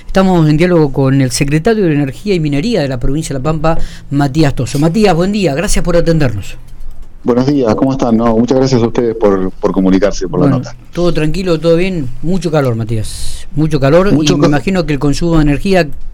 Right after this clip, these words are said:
Speaker 1: crece día a día, ¿no?
Speaker 2: Sí, eh, realmente son, son momentos de, de, de mucho trabajo, eh, cuesta muchísimo operar y mantener el sistema en,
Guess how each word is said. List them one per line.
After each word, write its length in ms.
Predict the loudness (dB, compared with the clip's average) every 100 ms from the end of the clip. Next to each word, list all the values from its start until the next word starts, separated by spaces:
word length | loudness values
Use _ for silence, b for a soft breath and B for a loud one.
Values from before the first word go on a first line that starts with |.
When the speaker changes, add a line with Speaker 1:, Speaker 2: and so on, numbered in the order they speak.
| -4 B B B
Speaker 1:
crece 380 | 0 2 2 2
día 200 | 2 4
a 20 |
día, 180 | 4 4
¿no? 180 | 2 -2 -6 b b b b b b -6 -10 -12 -14 -14
Speaker 2:
Sí, 360 | -8 -2 0 0 0
eh, 540 | 0 0 2 4 4
realmente 400 | 4 4 4 2
son, 460 | 2 4 4 4 0 -2 -8
son 240 | -4 0 2
momentos 380 | 4 2 4
de, 240 | 4 4 2
de, 240 | 2 4
de 100 | 4
mucho 240 | 4 4 2
trabajo, 680 | 2 2 0 0 2 2
eh, 160 | 2 2
cuesta 300 | 0 0 2
muchísimo 500 | 2 2 0 2 2 2 0 -2
operar 420 | 0 0 0 -4 -6 -10 -8 -4 -4 -2
y 60 | 0
mantener 380 | 2 2 2 2
el 100 | 0
sistema 500 | -2 0 2 4 4
en, 300 | 2 0